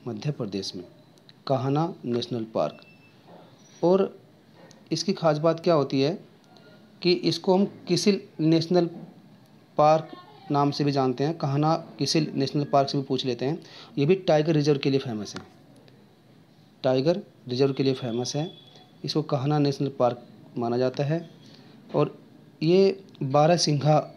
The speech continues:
के लिए भी फेमस है। और अगर आपसे ये question put up किया जाए कि इंडिया में जितने भी नेशनल पार्क्स हैं, जितने भी नेशनल पार्क हैं, उन सभी में biggest tiger national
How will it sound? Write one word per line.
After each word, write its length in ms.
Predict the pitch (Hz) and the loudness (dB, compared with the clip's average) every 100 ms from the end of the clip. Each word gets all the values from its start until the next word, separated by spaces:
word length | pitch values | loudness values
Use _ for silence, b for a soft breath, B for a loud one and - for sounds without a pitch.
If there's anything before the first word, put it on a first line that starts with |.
| - | -4
के 120 | 139 | 0
लिए 160 | 127 127 | 2 2
भी 100 | 151 | 0
फेमस 380 | 131 107 104 90 | -2 -4 -6 -10
है। 80 | - - - B B B B - - - | -14 -20 -20 B B B B -20 -10 2
और 300 | 175 190 - - | 2 2 -2 -2
अगर 160 | 170 | 2
आपसे 240 | 180 175 185 | 2 4 2
ये 120 | 180 | 2
question 320 | 185 165 175 | 2 0 0
put 120 | 160 | 0
up 120 | 160 160 | 0 2
किया 120 | 135 | 2
जाए 180 | 135 139 | 4 4
कि 120 | 175 | 2
इंडिया 400 | 156 151 147 143 | 2 4 4 4
में 320 | 139 156 175 - - - _ _ - | 4 2 -2 -8 -20 -20 _ _ -4
जितने 280 | 151 151 160 | -2 2 4
भी 200 | 165 190 | 6 6
नेशनल 420 | 175 156 165 160 | 6 2 4 2
पार्क्स 400 | 156 143 131 - | 4 2 2 -2
हैं, 200 | 92 - - - - - - - | -8 -14 -20 -20 -20 -20 -20 -10
जितने 320 | 135 135 143 | -6 0 0
भी 140 | 139 170 | 2 2
नेशनल 340 | 143 147 143 | 2 0 -2
पार्क 320 | 143 127 117 - | 2 2 2 -2
हैं, 320 | 131 139 156 B B B B - | -4 -4 -6 B B B B 2
उन 160 | 202 202 | 4 4
सभी 420 | - 143 147 156 | 2 0 4 4
में 300 | 160 185 196 - - b b b - | 6 4 2 -4 -20 b b b -16
biggest 680 | 131 127 156 165 196 - - - | -6 2 2 4 2 0 -12 -2
tiger 380 | 156 147 147 175 | 2 4 4 2
national 540 | 160 147 147 160 151 | 4 2 2 2 0